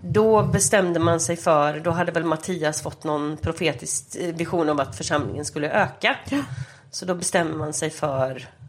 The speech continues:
Speaker 1: att man måste ha större lokaler.
Speaker 2: Precis, och man ska ha häftigare lokaler.
Speaker 1: Man ska ha häftiga.
Speaker 2: Alltså Citykyrkan.
Speaker 1: Kändisvänliga.
Speaker 2: Precis, kändisvänliga lokaler. Eh, så man flyttar då från Citykyrkan,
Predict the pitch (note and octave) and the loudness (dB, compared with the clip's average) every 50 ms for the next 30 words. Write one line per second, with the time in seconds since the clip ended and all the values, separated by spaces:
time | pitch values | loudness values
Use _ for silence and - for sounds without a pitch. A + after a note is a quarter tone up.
0 | - - - - - - D#3 D3 D3 D3+ - B2 D3 C3 D3+ C#3+ - - D#3+ C3 | -10 -10 -10 -10 -8 -2 -2 0 0 0 -2 -2 -4 -6 -4 -6 -2 -2 0 0
1 | A#2+ A#2 G#2+ B2 C3+ - C#3 - - - - F#3 F3 - - F#3 F3 - - - | 0 -2 -4 -6 -4 -2 -2 -2 -2 0 0 0 0 2 4 4 4 4 4 0
2 | - - - - - G3+ G3 G3 - A3+ G#3+ E3+ F3 - - C4+ - - - - | -6 -8 -8 -2 2 4 4 4 6 6 6 6 6 4 4 2 2 2 0 -2
3 | - G3 G#3 A3+ A#3+ B3 B3 - F3+ - - G#2 D#2+ A#2 F3 - - F3 E3+ E3+ | 0 2 4 4 4 4 4 4 4 4 4 2 0 -2 -2 -2 -2 -2 -2 -2
4 | - E3+ F#3+ - - - - - - - - - - - - - - - - F#3+ | -2 -4 -6 -6 -8 -12 -12 -10 -10 -10 -12 -12 -12 -12 -12 -12 -12 -4 -2 0
5 | - G3+ - - A3+ - - F#3 - G3 G3+ B3 A#3 A3+ G#3+ E3+ - G3+ G3 F#3+ | 0 0 2 2 0 0 2 2 2 4 6 6 6 6 4 2 2 0 0 0
6 | D#3 E3 D3 C#3 C3 B2 C#3 D3+ D3+ - - - G#3 G#3 G3+ - G3 - - - | 0 0 0 0 -2 -2 -2 -2 -2 -2 2 4 6 6 6 4 0 -2 0 2
7 | B3+ A#3+ G3 F3+ - F3+ F3+ F3 E3+ F3 F3 F3+ F3+ - G#3 F3+ E3+ F#3 A3+ A#3+ | 2 2 2 0 2 4 4 4 4 4 2 2 2 4 4 6 6 6 4 4
8 | - - - - - - - - - - - G3+ G3+ G3 F#3+ - A#3+ A#3 A3+ A3+ | 2 -4 -12 -20 -20 -20 -20 -20 -6 2 4 6 6 6 6 4 4 4 4 4
9 | - B3+ B3+ - - - A3 G#3 G#3 A3 G#3+ G#3 F#3 F3+ - - F3+ F3+ - G3 | 4 2 2 2 2 2 4 6 6 6 6 6 6 6 6 4 2 2 2 0
10 | F#3 - F#3 - - G3 F3+ F#3 - B3 B3+ C4+ C4+ | -2 -2 -2 2 4 6 6 6 4 2 2 2 2